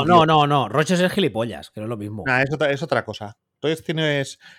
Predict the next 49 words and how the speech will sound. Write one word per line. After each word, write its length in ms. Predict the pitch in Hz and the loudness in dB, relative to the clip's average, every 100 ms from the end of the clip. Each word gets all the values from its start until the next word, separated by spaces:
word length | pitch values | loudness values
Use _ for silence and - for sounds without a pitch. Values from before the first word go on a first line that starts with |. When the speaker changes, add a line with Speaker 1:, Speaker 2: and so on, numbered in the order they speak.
| _ | _
Speaker 1:
es 100 | - | -6
otro 180 | 151 143 | -2 -2
nivel, 420 | 131 131 180 185 160 | -2 0 2 2 0
es 80 | |
otra, 260 | 139 131 131 | -2 -2 0
es 100 | 131 | -2
otra 140 | 147 | -4
historia. 400 | 113 123 110 107 - _ - _ _ - _ _ _ | -4 -4 -4 -6 -12 _ -20 _ _ -20 _ _ _
Hay 200 | 135 170 | -2 0
un 80 | 214 | 0
momento 500 | 190 175 185 170 160 | 0 0 -2 -2 -4
en 80 | 143 | -2
el 240 | 127 117 | -4 -6
que, 1120 | 110 127 120 117 117 113 110 110 110 107 110 - _ _ _ _ _ - _ | -6 -4 -2 -4 -4 -6 -6 -6 -8 -10 -12 -18 _ _ _ _ _ -20 _
en 180 | 127 123 | -8 -6
el 180 | 127 120 | -6 -8
que 140 | 127 | -6
de 140 | 120 160 | -2 -2
este, 480 | 170 - 131 - _ _ _ _ _ 160 | -4 -8 -8 -8 _ _ _ _ _ -16
mm, 360 | 143 139 135 131 | -14 -14 -14 -12
se 120 | 127 | -8
empieza 180 | 120 131 | -6 -4
a 40 | |
decir, 120 | 135 | -6
pues 160 | 131 98 | -8 -12
eso, 160 | 107 | -14
que 100 | 107 | -12
no, 540 | 110 110 107 104 98 - _ - _ _ - _ _ - | -12 -12 -12 -12 -14 -18 _ -20 _ _ -20 _ _ -4
que 180 | 131 127 | -2 0
no 160 | 127 | 0
se 140 | 131 131 | 0 -2
esfuerza, 480 | - 175 170 175 | 2 4 4 2
que 100 | 147 | 0
no 80 | 123 | -2
es 120 | 123 | -2
un 180 | 139 151 | 0 2
líder, 440 | 165 170 170 175 170 | 2 4 4 4 2
que 120 | 123 | -2
es 80 | 110 | -4
un 180 | 123 | -6
ta, 440 | 123 156 165 165 160 | 0 4 6 4 2
que 80 | 127 | -2
es 80 | 113 | -6
un 80 | |
niñato. 500 | 123 139 165 175 175 | -6 -4 0 0 -2
Se 120 | 127 131 | -8 -10
empiezan 320 | - 165 185 | -10 -6 -2
a 60 | 175 | -2
decir 240 | - | -2